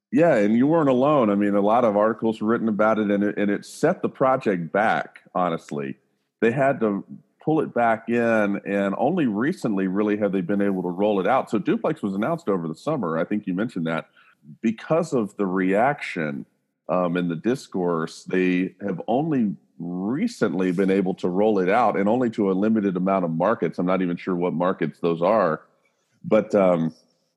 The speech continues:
I remember discussing it on This Week in Voice and, and making the comment that, um, you know, if you told me, for, there was a whole discussion about,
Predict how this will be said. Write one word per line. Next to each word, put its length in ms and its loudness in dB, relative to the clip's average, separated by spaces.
I 60 0
remember 240 4
discussing 540 0
it 100 0
on 400 2
This 240 -4
Week 180 2
in 160 -2
Voice 400 0
and, 280 -2
and 420 -2
making 320 0
the 100 -2
comment 480 0
that, 160 -2
um, 560 2
you 100 2
know, 140 4
if 140 -2
you 160 2
told 500 0
me, 340 2
for, 240 0
there 140 4
was 100 4
a 60 4
whole 140 4
discussion 500 0
about, 560 2